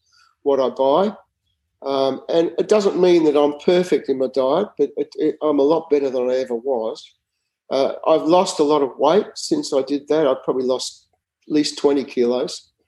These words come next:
So that's been helpful too. It's made me feel happier, feel, feel fitter. Uh, the exercise has made me feel much more mobile and, um, you know, capable of doing a lot of things. I mean, I'm not, not a young man, as you can probably see looking at me,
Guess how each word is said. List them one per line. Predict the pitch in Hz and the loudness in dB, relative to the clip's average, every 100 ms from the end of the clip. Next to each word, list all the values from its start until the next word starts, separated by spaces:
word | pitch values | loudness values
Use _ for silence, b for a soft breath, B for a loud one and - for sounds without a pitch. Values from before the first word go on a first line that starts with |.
| _ _ _ | _ _ _
So | - 139 139 | -6 0 2
that's | 151 156 - | 0 -2 -2
been | 139 131 | -2 0
helpful | 131 131 - 131 | 0 -2 -4 -14
too. | - 147 208 - | -2 0 0 -4
It's | - - | -12 -2
made | 143 143 | 0 2
me | 127 | 0
feel | 123 - 147 143 | -4 0 2 2
happier, | 151 143 151 143 | -2 -2 -2 -2
feel, | - 131 127 120 - _ _ _ _ | -4 -2 -2 -4 -12 _ _ _ _
feel | _ 143 135 127 | _ 0 0 0
fitter. | - 165 160 175 175 - _ _ _ _ | -2 0 2 0 -2 -16 _ _ _ _
Uh, | 131 131 | -4 -2
the | 120 127 | 2 2
exercise | 151 - 147 156 139 131 | 2 -2 -2 0 2 2
has | 131 | -2
made | 131 139 135 | -2 0 0
me | 123 _ | -4 _
feel | 139 131 | -6 -4
much | 135 147 - | -2 -2 -4
more | 135 127 | -10 -6
mobile | 135 151 156 147 160 180 - _ _ _ _ _ | 0 2 2 0 0 -4 -8 _ _ _ _ _
and, | 120 127 127 123 | -6 -4 -4 -4
um, | 127 123 120 - - | -2 -2 -4 -8 -8
you | 135 | -4
know, | 123 127 127 _ _ _ - - - - - - | -4 -4 -10 _ _ _ -20 -16 -14 -16 -12 -2
capable | 143 139 117 131 123 | 0 0 -2 -4 -2
of | 120 - _ | -6 -10 _
doing | 139 127 | 0 0
a | 127 | 2
lot | 127 | 0
of | 120 | -2
things. | - 143 131 | 0 0 0
I | |
mean, | 131 127 | -2 -2
I'm | 135 | 0
not, | 147 127 135 | 0 0 -2
not | 147 | 0
a | 131 | 2
young | 143 143 | 2 2
man, | 131 120 139 | 2 2 2
as | 123 | 0
you | 123 | -4
can | 120 | -4
probably | 143 131 | -2 -2
see | 123 135 | -4 -2
looking | 120 135 - - | 0 -2 -2 -2
at | - | 0
me, | 147 | 0